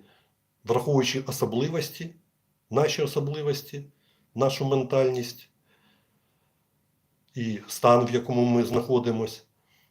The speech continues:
все ж таки треба враховувати і той досвід, і помилок, і успіхів, які є в європейських країнах, для чого ми, е,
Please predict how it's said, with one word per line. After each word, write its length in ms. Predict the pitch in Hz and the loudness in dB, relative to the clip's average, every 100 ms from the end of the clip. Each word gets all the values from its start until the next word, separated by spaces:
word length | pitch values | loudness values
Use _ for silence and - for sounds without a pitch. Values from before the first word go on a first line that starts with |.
| _ | _
все 200 | - 156 | -4 0
ж 120 | 156 - | 0 -2
таки 340 | 135 135 120 - - | -8 -6 -6 -10 -4
треба 280 | 127 131 117 | 0 2 2
враховувати 920 | - - - 147 131 120 123 113 110 | 0 0 0 2 4 2 0 -4 -4
і 60 | - | -8
той 220 | - 123 | 0 2
досвід, 580 | 104 139 165 - 143 - _ _ | 2 0 -2 -6 -14 -18 _ _
і 40 | 120 | -6
помилок, 680 | - 120 107 110 151 147 - - | 0 2 2 0 -4 -6 -14 -10
і 100 | 127 | -8
успіхів, 760 | 135 143 - - 123 - 123 - _ _ _ _ - | -2 -4 -4 -12 -10 -8 -8 -10 _ _ _ _ -8
які 280 | 107 107 | -8 -6
є 260 | 127 110 127 | -6 -2 -2
в 60 | 104 | 0
європейських 680 | 107 107 - 110 - 98 | -2 -2 -2 -4 -6 -10
країнах, 480 | - 110 120 143 110 - _ - | -6 -6 -6 -8 -12 -14 _ -18
для 180 | 95 110 | -8 -6
чого 300 | - 151 110 | -4 -2 0
ми, 260 | 110 123 | 2 4
е, 100 | 123 | 2